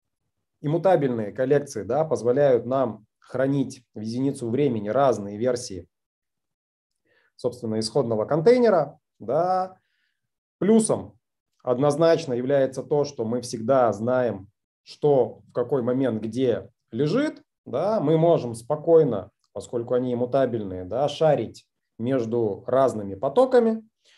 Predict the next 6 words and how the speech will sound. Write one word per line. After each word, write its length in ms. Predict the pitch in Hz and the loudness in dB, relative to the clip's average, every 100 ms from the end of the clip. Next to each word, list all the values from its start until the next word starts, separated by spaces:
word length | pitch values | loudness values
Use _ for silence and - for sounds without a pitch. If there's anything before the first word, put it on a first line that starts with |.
| _ _ 117 | _ _ -2
Вот. 400 | 143 147 - 147 | 2 2 0 -4
Из 140 | 135 | -2
минусов 520 | 185 285 294 - 269 - _ _ _ _ - | 0 2 0 0 -4 -6 _ _ _ _ -4
это, 580 | 175 208 196 175 - _ _ _ _ _ _ _ _ | -2 2 2 2 -2 _ _ _ _ _ _ _ _
конечно, 440 | 135 135 170 147 131 | -4 0 0 -2 -6
производительность. 880 | 139 120 127 143 220 190 113 - | -4 -4 -4 -4 -2 -2 -4 -8